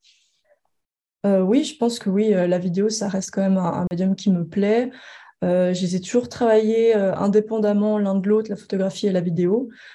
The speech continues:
Euh, mais je pense que, que, que c'est important aussi de, de travailler les deux et puis de, de, de s'ouvrir aussi, euh,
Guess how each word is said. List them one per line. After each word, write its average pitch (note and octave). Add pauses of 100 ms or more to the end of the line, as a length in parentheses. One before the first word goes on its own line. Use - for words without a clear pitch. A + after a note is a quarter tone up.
(280)
Euh, F3
mais F3+
je -
pense A3
que, F#3
que, - (720)
que G#3
c'est F3
important G#3+
aussi G#3+
de, G3
de F#3
travailler F#3+
les G3
deux B3
et F3
puis E3+
de, E3+
de, E3
de E3
s'ouvrir F3+
aussi, F3+
euh, -